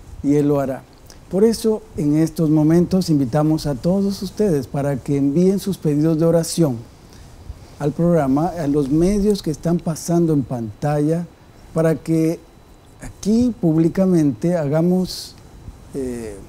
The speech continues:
a todos ustedes también compañeros de oración. Hay unas guerreras de la oración que están,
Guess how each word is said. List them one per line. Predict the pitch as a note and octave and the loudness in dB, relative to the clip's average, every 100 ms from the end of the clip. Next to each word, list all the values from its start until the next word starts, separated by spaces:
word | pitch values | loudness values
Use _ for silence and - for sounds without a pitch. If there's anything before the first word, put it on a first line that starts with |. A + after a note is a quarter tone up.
| - - - - - - | -20 -20 -20 -20 -20 -14
a | - C#3+ | -8 -8
todos | - F3 F3+ G3 F#3 | -2 0 2 0 -2
ustedes | E3+ - F3 D3+ D3+ D3 | -4 0 2 2 0 0
también | D#3 D3+ D#3 D3 | 0 2 2 2
compañeros | E3+ E3+ E3+ D#3+ E3+ A3+ G#3 D#3+ | 2 2 2 2 2 2 2 2
de | D3 | 2
oración. | C#3+ C3 B2 - D3 G#2+ F#2+ - - - - - - | 0 -4 -8 -6 -4 -6 -12 -20 -20 -20 -20 -20 -6
Hay | C#3+ D#3 | 0 2
unas | D#3 D3 - A3+ | 2 0 -4 -8
guerreras | C#3 C3 B2+ F#3 G#3 F3 D3+ | -6 -4 0 2 4 4 2
de | C#3+ | 0
la | C#3+ | 0
oración | C#3+ C#3+ D3 F3+ F3 | 0 -2 0 4 4
que | E3+ | 2
están, | D3+ - F3 E3+ F3 | -2 2 4 4 2